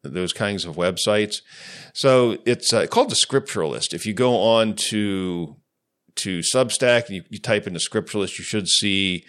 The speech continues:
the, uh, my account come up, and you can subscribe to that feed as well. And I do post not only blog posts out there, but I also put out the, uh, the weekly podcast as well.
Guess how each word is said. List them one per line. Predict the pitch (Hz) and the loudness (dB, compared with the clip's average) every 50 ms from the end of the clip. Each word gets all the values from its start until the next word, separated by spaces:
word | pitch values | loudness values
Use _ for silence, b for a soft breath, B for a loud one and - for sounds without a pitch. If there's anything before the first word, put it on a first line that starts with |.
| B B B B B B B | B B B B B B B
the, | - 85 85 92 101 95 92 90 87 87 | -16 -10 -6 -4 -4 -2 -2 -2 -2 -2
uh, | 82 80 71 | -2 -4 -4
my | - 87 104 107 110 | -2 0 0 2 2
account | 107 107 - 120 104 101 - - | 2 0 0 -2 -2 -2 -4 -2
come | - 113 98 | 2 2 2
up, | 101 98 101 101 - | 4 2 0 0 0
and | 110 113 | 0 0
you | 123 | 0
can | - - 110 98 | 0 0 -2 -2
subscribe | - - 85 - - - 101 98 92 90 90 | -2 -2 0 -2 0 2 2 2 2 2 0
to | - - | -4 -4
that | 82 90 90 82 - | 0 0 0 0 0
feed | - - 92 90 85 | -2 -4 -4 -2 -2
as | 85 69 | -2 -4
well. | 80 85 87 82 80 80 B B B B B | -2 0 2 2 2 2 B B B B B
And | - 143 | 2 4
I | 147 147 | 4 4
do | 131 131 147 143 | 4 4 0 0
post | - - 143 131 123 117 - | 0 2 2 2 2 2 2
not | 123 123 123 123 | 2 2 4 4
only | 120 113 101 | 4 0 0
blog | 82 76 95 92 98 104 101 | -2 0 2 2 2 2 0
posts | - - 110 110 101 - - | 0 0 0 0 0 2 2
out | 107 104 104 98 | 4 4 2 2
there, | - 104 98 98 95 | 2 0 0 0 2
but | 80 95 95 | 2 2 2
I | 92 | 4
also | 92 95 92 - - 98 | 4 2 2 0 -2 -6
put | 85 - - 110 95 73 | -6 -6 -2 -2 -2 0
out | 57 87 92 90 90 85 - 69 | 0 0 0 0 0 -2 -4 -6
the, | 82 87 87 85 82 82 80 80 | -8 -6 -4 -4 -2 -2 0 0
uh, | 80 78 80 | 0 2 0
the | 82 92 101 | 0 0 -2
weekly | 90 92 85 - - 78 | -2 -2 -4 -6 -8 -14
podcast | - - - 90 85 82 85 - - 82 78 73 - - | -8 -2 0 0 0 0 -2 -6 -8 -8 -8 -8 -10 -12
as | 67 - - | -12 -12 -8
well. | - 71 57 50 - B | -6 -6 -6 -6 -8 B